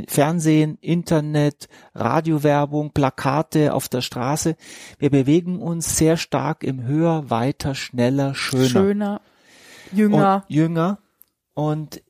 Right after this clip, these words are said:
Speaker 1: die Wahrheit ist, dass wir alle älter werden, wir werden alle langsamer, springen nicht mehr so hoch, werden nicht so schön, es kommen Fa-, das ist die Wahrheit.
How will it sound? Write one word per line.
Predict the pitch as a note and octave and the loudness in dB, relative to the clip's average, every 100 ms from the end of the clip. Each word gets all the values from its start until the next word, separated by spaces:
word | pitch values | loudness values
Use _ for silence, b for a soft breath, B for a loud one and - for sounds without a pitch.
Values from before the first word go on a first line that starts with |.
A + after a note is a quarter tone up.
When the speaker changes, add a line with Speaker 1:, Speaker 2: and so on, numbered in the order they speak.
| - | -4
Speaker 1:
die | C3+ B2 | -2 2
Wahrheit | A3 A#3+ F#3 - | 2 2 2 0
ist, | G#2 F#2 - | -4 -6 -6
dass | C#3 - | -6 -2
wir | D3+ - | 0 0
alle | E3+ G3+ - | 2 2 2
älter | B2+ F3+ - F3 | -2 -2 -2 -2
werden, | E3+ E3+ F#3+ G3 b b | -2 -2 -4 -8 b b
wir | - | -2
werden | C3+ C3 | 0 0
alle | - D3+ D3+ | 0 2 2
langsamer, | B2+ A#2 A2 C#3 E3 F3 E3+ F#3 A3+ - _ _ _ b b | 2 2 2 0 0 0 0 -2 -4 -6 _ _ _ b b
springen | - - D3 C3 | -6 -2 2 2
nicht | C#3+ - | 0 0
mehr | F3+ E3+ | -2 0
so | E3+ D#3+ | 0 0
hoch, | D#3 F#3 - - _ - | -4 -4 -10 -20 _ -8
werden | B2 C#3 C3 B2+ B2+ | 2 2 2 0 0
nicht | B2+ - | 0 -2
so | - - D3 | -8 -4 -4
schön, | - C#3+ D3 | -2 -4 -2
es | C#3 - | -6 -8
kommen | - C#3 C3 | -6 -6 -4
Fa-, | - | -2
das | C3+ - | -2 -2
ist | - | -4
die | B2 A2+ - - | -2 -2 -4 -18
Wahrheit. | G#2 A2 B2 C#3 A#2 E2+ - | -10 0 2 2 0 -2 -4